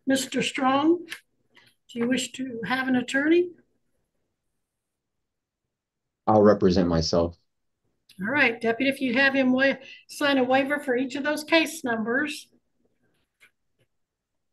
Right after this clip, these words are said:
Speaker 1: And is anyone making you waive your right to counsel, Mister Strong?
Speaker 2: No, ma'am.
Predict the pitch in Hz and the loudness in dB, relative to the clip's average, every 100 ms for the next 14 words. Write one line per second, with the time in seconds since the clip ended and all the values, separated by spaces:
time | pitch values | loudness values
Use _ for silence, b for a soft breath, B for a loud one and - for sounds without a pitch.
0 | _ _ _ _ _ _ _ _ _ _ | _ _ _ _ _ _ _ _ _ _
1 | _ _ _ _ _ _ _ _ _ _ | _ _ _ _ _ _ _ _ _ _
2 | _ _ _ - 233 220 208 247 254 262 | _ _ _ -10 -6 -4 0 2 2 2
3 | 247 220 247 247 302 294 277 285 294 285 | 2 2 2 4 6 6 6 2 2 0
4 | 285 285 285 285 269 277 294 294 302 285 | 0 0 -2 -4 -6 0 0 0 -4 -4
5 | 277 - - - 302 294 311 320 311 _ | -6 -8 -10 -8 -4 -2 0 -2 -6 _
6 | _ _ _ _ _ _ _ _ _ _ | _ _ _ _ _ _ _ _ _ _
7 | _ _ 92 98 107 113 92 90 | _ _ 0 2 4 2 -2 -8